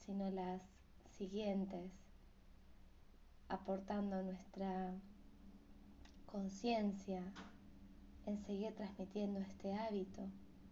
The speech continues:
para los futuros habitantes del planeta. Recordá que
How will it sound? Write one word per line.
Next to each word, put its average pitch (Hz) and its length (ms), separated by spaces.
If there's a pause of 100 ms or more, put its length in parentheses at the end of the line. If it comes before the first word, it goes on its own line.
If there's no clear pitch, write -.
(1000)
para 214 180
los 202 140
futuros 214 580
habitantes 185 560
del 185 120
planeta. 180 500 (1900)
Recordá 214 540
que 240 440